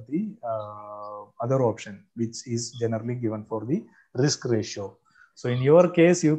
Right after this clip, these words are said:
can enter any number and just see. Uh, you just enter in the way, like, if treatment is for one fifty people, how many of them have benefited?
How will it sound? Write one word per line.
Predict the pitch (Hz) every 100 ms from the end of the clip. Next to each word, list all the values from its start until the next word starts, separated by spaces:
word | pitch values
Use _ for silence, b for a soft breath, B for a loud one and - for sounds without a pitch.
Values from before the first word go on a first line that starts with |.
| 156
can | 170 170
enter | 131 131 165 165 165
any | 131 127
number | 117 117 170
and | 170
just | 143 127 -
see. | 113 139 196 _ _ _ -
Uh, | 117 110 120 160
you | 135
just | 127 147 151 -
enter | 139 127 147 139
in | 135
the | 135
way, | 127 131 131
like, | 131 131 _ _ _ -
if | 127 - -
treatment | 131 131 143 139
is | 139 120 -
for | 123 120
one | 117 117
fifty | 110 - 113
people, | 113 110 110 170
how | 135 131
many | 139 143
of | 127 -
them | 117 117 113
have | 107 -
benefited? | 123 123 113 104 98